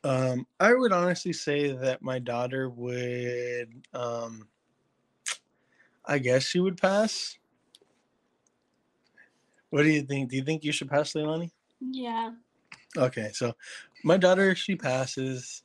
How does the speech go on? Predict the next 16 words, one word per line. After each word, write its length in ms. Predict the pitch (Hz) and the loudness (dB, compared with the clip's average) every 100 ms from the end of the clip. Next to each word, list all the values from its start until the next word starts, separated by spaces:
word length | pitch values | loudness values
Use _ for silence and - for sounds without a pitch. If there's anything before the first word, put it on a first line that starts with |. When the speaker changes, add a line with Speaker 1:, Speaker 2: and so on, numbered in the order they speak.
| _ | _
Speaker 1:
of 120 | - 131 | -16 -10
course, 540 | 123 120 120 113 - | -6 -4 -4 -4 -6
you 80 | 120 | -6
know. 280 | 113 113 110 _ _ _ _ _ | -6 -8 -12 _ _ _ _ _
Of 80 | - | 0
course 180 | 311 302 | 4 6
she 80 | 196 | 4
would, 220 | 151 151 | 2 0
because 280 | 139 151 139 | 0 -2 -2
she's, 260 | 156 139 - | -4 -6 -6
like, 200 | 123 - | -6 -6
the 60 | 117 | -8
daughter 300 | 113 120 123 | -6 -4 -4
of 120 | 113 | -6
the 80 | 110 | -4
head 260 | 120 117 | -2 -4